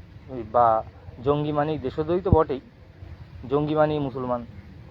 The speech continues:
এই সমস্ত কথা সেখানে বলা হয়েছে যে মুসলমানদেরই কেন, আহ, এত তোষামত করে সিপিআইএম, এমন কথাও বলা হচ্ছে। তাতে আমি কিছু কমেন্ট করেছিলাম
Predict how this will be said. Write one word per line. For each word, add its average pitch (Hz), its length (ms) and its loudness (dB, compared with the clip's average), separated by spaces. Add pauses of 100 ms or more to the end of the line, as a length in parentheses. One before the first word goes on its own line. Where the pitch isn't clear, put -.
এই 190 140 -2
সমস্ত 185 420 -4
কথা 131 360 2 (420)
সেখানে 127 280 -4
বলা 113 220 2
হয়েছে 104 360 -4 (960)
যে 110 300 -4 (500)
মুসলমানদেরই 143 800 2
কেন, 135 180 2
আহ, 131 160 -2 (880)
এত 131 200 0 (580)
তোষামত 135 420 0
করে 123 200 2
সিপিআইএম, 120 600 -2 (440)
এমন 151 240 0
কথাও 135 340 0 (340)
বলা 113 200 0
হচ্ছে। - 380 -10 (960)
তাতে 180 220 4
আমি 208 120 2
কিছু 208 180 -8
কমেন্ট 143 420 2
করেছিলাম 98 400 -8